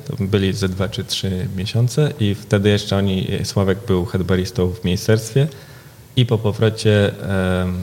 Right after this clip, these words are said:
jakiś czas, e, Ralf, czyli właściciel, e, The Barn,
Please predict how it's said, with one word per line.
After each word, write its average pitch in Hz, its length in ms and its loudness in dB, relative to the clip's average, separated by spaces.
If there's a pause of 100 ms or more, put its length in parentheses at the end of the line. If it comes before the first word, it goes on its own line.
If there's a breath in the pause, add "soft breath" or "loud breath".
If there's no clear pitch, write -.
(120)
jakiś 98 340 -4
czas, - 580 -2
e, 95 200 0
Ralf, 98 300 2
czyli 87 200 -2
właściciel, 87 560 0 (120)
e, 90 1000 -4
The 92 100 2
Barn, 104 380 4